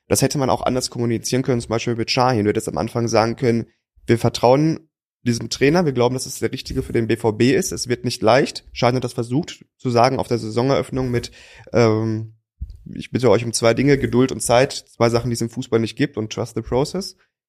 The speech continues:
Das hätte man auch durchziehen können, theoretisch. Am Ende hat man sich so sehr in die Enge getrieben, brauchen wir jetzt nicht mehr nochmal zu erzählen, dass es dann, dass die, ähm, Entlassung unausweichlich war. Aber du musst eben dieses,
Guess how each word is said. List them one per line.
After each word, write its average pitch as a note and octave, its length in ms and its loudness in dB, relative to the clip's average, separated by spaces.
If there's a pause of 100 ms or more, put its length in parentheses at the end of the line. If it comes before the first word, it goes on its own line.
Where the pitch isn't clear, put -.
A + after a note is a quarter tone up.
(520)
Das B2 160 0
hätte E3+ 140 2
man F3 100 2
auch C#3+ 80 2
durchziehen F#3+ 340 -2
können, F2+ 200 -6
theoretisch. G#2 600 -4 (200)
Am G#2+ 80 -2
Ende A#2+ 180 4
hat B2 140 0
man B2 100 0
sich A2+ 100 -6
so B2+ 140 0
sehr C3 100 6
in B2 80 2
die B2 60 2
Enge B2+ 180 0
getrieben, C3 760 -4 (520)
brauchen A2+ 200 0
wir A#2+ 60 2
jetzt - 100 -6
nicht A#2+ 100 -4
mehr A#2+ 100 0
nochmal A#2 360 0
zu - 100 -4
erzählen, C3 300 2
dass B2 80 0
es - 240 -8
dann, A2 200 0
dass A#2 140 -8
die, A2 340 -6
ähm, G#2 380 -4 (160)
Entlassung A2+ 400 0
unausweichlich A#2+ 580 0
war. E3 220 2 (400)
Aber D3 340 4
du C#3 100 0
musst C#3 200 -2
eben C3+ 180 2
dieses, B2 460 -6